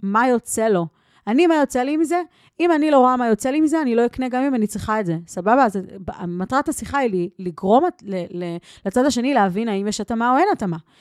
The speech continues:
בסדר? אה, נתתי פה מלא, מלא, מלא טיפים.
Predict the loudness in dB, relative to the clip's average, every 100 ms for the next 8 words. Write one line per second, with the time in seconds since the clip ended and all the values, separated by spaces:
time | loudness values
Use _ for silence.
0 | _ _ _ -16 -6 -2 0 -2 -8 _
1 | _ _ _ _ -18 -4 -2 -2 -2 -4
2 | -6 -6 -8 -8 -4 -4 0 0 2 0
3 | 0 0 -2 -4 -6 -8 -8 -8